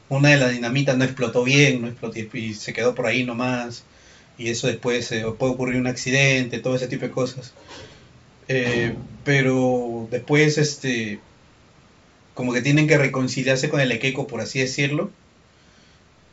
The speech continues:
y una vez que ya, eh, le han pagado el tributo, una cosa así, ya no, ya no vuelve a pasar nada.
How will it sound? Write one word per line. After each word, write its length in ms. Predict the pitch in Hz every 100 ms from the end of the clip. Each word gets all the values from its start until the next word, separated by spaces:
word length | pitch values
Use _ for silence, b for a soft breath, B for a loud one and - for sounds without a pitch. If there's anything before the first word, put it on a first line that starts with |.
| _
y 280 | - 135 131
una 200 | 135 139
vez 220 | 135 135
que 360 | - 127 113 107
ya, 440 | 110 120 117 113 107
eh, 200 | 101 101
le 80 |
han 100 | 107
pagado 280 | 110 110 110
el 100 | 110
tributo, 500 | 120 120 143 143 123
una 100 | 123
cosa 160 | 127 127
así, 200 | - 143
ya 120 | 123
no, 200 | 113 110
ya 120 | 113
no 120 | 117 117
vuelve 180 | 113
a 60 | 113
pasar 280 | 107 123 107
nada. 300 | 110 107